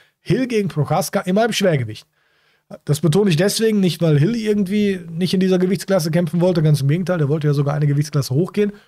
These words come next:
Prochaska hat ja nach seiner letzten Niederlage gegen Pereira so ein bisschen damit geliebäugelt, ins Mittelgewicht zu gehen. Hat gesagt, "Ich traue mir den Cut zu, ich kann das schaffen", auch wenn sein Coach da jetzt nicht super begeistert von war. Und ja, habe ich eigentlich gedacht, das wäre vielleicht eine Möglichkeit,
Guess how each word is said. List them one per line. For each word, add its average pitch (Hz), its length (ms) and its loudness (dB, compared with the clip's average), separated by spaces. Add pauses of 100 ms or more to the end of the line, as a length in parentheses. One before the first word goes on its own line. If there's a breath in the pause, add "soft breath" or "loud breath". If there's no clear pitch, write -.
Prochaska 170 500 0
hat 190 180 -4
ja 262 80 0
nach 247 140 -4
seiner 170 240 -2
letzten 156 340 0
Niederlage 196 540 2
gegen 165 200 2
Pereira 175 360 0 (400 loud breath)
so - 100 0
ein 147 80 6
bisschen 196 260 2
damit 180 220 0
geliebäugelt, 185 580 -2
ins 151 200 -2
Mittelgewicht 135 440 -2
zu 117 120 -12
gehen. 117 160 -14
Hat 143 120 -6
gesagt, 147 220 0
"Ich 127 100 -4
traue 156 200 0
mir 156 60 4
den 147 120 2
Cut 151 180 -2
zu, 262 220 -4
ich 196 120 0
kann 151 140 2
das 143 140 2
schaffen", 220 540 -2
auch 165 160 0
wenn 147 80 4
sein 135 160 0
Coach 156 240 -2
da 156 80 0
jetzt 143 140 0
nicht 143 120 0
super 139 220 -2
begeistert 160 480 -2
von 180 160 0
war. 190 180 0 (920 loud breath)
Und 180 120 2
ja, 139 220 -2 (1160)
habe - 120 -2
ich 180 100 0
eigentlich 185 180 0
gedacht, 190 220 -2
das 143 140 0
wäre 151 120 2
vielleicht 180 260 -2
eine 262 100 -6
Möglichkeit, - 480 -12